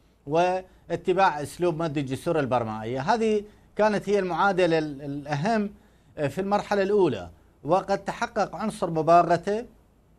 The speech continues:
في تحقيق خرق لمنطقة لم تكن متوقعة من قبل التنظيم،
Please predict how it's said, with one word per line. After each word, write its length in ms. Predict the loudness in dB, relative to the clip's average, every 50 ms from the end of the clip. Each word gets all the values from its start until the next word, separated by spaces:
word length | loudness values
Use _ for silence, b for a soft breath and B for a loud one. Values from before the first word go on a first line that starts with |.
| _ _ _ _ _ _
في 100 | -2 -2
تحقيق 560 | -2 -2 -8 -10 -6 -2 -2 -2 -2 -2 -8
خرق 460 | -16 -2 2 4 4 4 4 2 -2 -4
لمنطقة 540 | -4 -2 -2 -2 -2 0 -2 -2 0 0
لم 160 | 0 0 -2 -2
تكن 360 | -2 -4 -4 -2 -4 -4 -4
متوقعة 520 | -4 -4 -2 0 0 0 0 0 0 0
من 100 | 0 -4
قبل 280 | -4 -4 -2 -2 -2 -2
التنظيم، 580 | -2 -2 -2 -2 -2 0 0 0 0 -2 -4